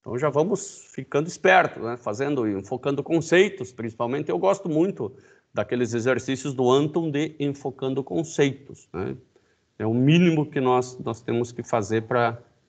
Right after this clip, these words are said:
pra ir bem nessas, nessas provas. Ir bem, pra aprender, né? Ir bem é uma consequência.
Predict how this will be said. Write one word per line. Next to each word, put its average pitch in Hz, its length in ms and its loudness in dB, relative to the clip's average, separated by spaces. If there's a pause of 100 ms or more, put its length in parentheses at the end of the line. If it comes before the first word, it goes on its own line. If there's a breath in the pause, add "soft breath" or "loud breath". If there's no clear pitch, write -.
(580)
pra 104 380 2
ir 123 100 -4
bem 107 280 2
nessas, 92 440 -4
nessas 92 340 -6
provas. 82 520 -6
Ir 147 120 0
bem, 139 200 2
pra - 160 2
aprender, 170 720 6
né? 87 480 -6
Ir 107 120 -10
bem 110 320 -2
é 131 60 0
uma 123 160 -2
consequência. - 840 -12